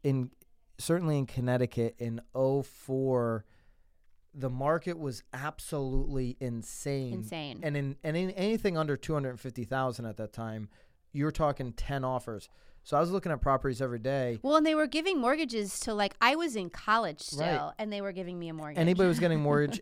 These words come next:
Speaker 1: and there was ten offers on everything 'cause I was only gonna buy, you know, a two or a three family. You had all these great loan, great loans. You had all these loan
Speaker 2: Yeah.
Speaker 1: opportunities to do that. And, uh, and anyways,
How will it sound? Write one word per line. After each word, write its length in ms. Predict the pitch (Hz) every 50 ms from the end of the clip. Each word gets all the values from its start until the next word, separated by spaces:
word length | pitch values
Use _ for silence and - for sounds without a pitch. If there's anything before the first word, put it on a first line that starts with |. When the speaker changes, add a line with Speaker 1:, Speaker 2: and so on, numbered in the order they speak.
| -
Speaker 1:
and 200 | - 160 147 147
there 80 | 147 147
was 180 | 143 139 123
ten 320 | - - - - 156 160 156
offers 380 | 151 151 143 - 151 143 127
on 120 | 135 123 123 -
everything 400 | - 147 147 143 151 131 117 131
'cause 120 | 123 113 110
I 80 | 123
was 160 | 123 127 123 - -
only 420 | 160 151 156 156 156 156 151 147 131
gonna 200 | 139 143 135 123
buy, 460 | 117 127 127 127 131 131 127 127 120 - - - - - - -
you 120 | - 139 131
know, 160 | 127 123 117
a 40 | 113
two 500 | - - - - 156 151 151 151 147 139
or 100 | 131 123
a 20 |
three 260 | 113 - - 156 151
family. 300 | 131 - 151 147 139 139
You 60 | 135 131
had 60 | 123
all 180 | 131 135 139
these 300 | 135 135 131 123 110 - - - - - - - - _ - _ _ _ _ - 151 131
great 360 | - 135 139 139 147 151 135
loan, 400 | 101 101 120 127 131 135 139 135 123 127 117
great 240 | - 117 117 120
loans. 380 | 98 104 107 107 107 104 - -
You 60 | 139
had 100 | 135 131
all 100 | 139 143
these 220 | 147 139 135 113 110
loan 380 | 131 131 131 135 143 135 131
Speaker 2:
Yeah. 60 | 135 131
Speaker 1:
opportunities 640 | 131 110 123 127 131 147 147 139 135 131 131 123 -
to 100 | - 120
do 180 | 110 127 135
that. 320 | 131 135 135 135 135 135 - - - - - - - - - -
And, 320 | 147 143 139 131 131 127
uh, 320 | 131 127 120 120 120 117 113 - - - - - - _ - - - - - - - - -
and 120 | 156 156
anyways, 760 | 165 196 220 208 185 156 139 127 123 120 117 110 - - -